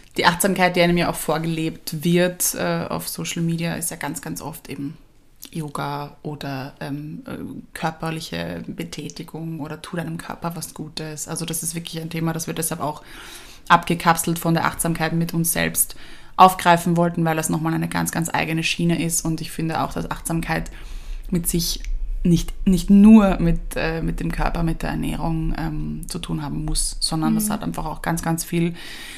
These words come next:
Speaker 1: mit der Seele, mit der Psyche zu tun. Und, ähm, da sollte im besten Fall das Werten auch vor der Tür bleiben. Also
Speaker 2: Mhm.
Speaker 1: das kann für jeden anders ausschauen und für jede. Und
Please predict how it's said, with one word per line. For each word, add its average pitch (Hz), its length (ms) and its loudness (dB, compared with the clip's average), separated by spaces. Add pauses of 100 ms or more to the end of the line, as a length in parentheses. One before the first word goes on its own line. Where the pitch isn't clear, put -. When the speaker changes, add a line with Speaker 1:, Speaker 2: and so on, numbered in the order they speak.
(140)
Speaker 1:
mit 180 140 2
der 170 80 6
Seele, 185 380 8
mit 170 180 2
der 165 80 -2
Psyche 202 420 2
zu - 180 -8
tun. 170 420 2
Und, 160 520 -4
ähm, 156 600 -6 (680)
da 165 320 6 (120)
sollte 170 840 4
im 170 140 2
besten 170 380 2
Fall 165 520 2
das 156 280 0
Werten 156 380 2
auch - 200 -2
vor - 220 -4
der 147 140 -6
Tür 180 180 -2
bleiben. 160 520 -2
Also - 380 0
Speaker 2:
Mhm. 208 140 -2 (360)
Speaker 1:
das 170 160 -2
kann 190 320 2
für - 140 -2
jeden 190 400 4
anders 185 400 0
ausschauen 170 600 0
und 165 120 2
für 170 100 -6
jede. 165 440 -2
Und 165 260 -2